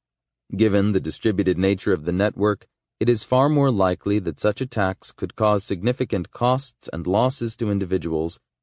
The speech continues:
and perhaps even systemic disruptions of the network.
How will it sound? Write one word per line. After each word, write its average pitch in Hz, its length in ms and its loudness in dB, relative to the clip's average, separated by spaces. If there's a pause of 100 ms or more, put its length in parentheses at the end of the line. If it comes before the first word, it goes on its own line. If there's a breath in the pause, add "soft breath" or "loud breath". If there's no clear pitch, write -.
(320)
and 104 300 2
perhaps 113 500 2
even 113 240 0
systemic 104 500 -4
disruptions 92 600 -2
of 78 100 -4
the 90 80 -2
network. 95 480 -2